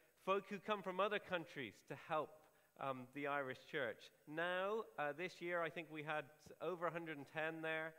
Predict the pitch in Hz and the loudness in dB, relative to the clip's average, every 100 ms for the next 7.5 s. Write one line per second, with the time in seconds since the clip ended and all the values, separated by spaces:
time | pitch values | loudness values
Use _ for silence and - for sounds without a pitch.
0 | - - - - 143 135 143 160 180 190 | -18 -20 -4 0 0 -2 -6 -6 2 4
1 | 196 190 180 180 170 139 - 156 - 147 | 4 2 4 4 2 0 2 2 2 0
2 | 143 139 156 151 156 139 127 139 127 147 | 2 2 -2 -4 -4 -4 -6 -6 -4 -2
3 | 143 113 95 131 - - 208 - 185 175 | 0 -2 -6 -10 -12 -6 -6 -6 -12 -10
4 | 170 170 156 - 180 185 165 151 165 170 | -8 -8 -6 -2 -2 -2 -6 -6 -4 -4
5 | 135 117 160 160 165 175 143 160 180 170 | -4 -6 -6 -4 -4 -6 -6 -6 -6 -6
6 | 151 151 - 165 156 - 113 107 - - | -10 -12 -10 -6 -6 -6 -14 -14 -10 -8
7 | 135 - 107 - 127 | -8 -10 -12 -6 -6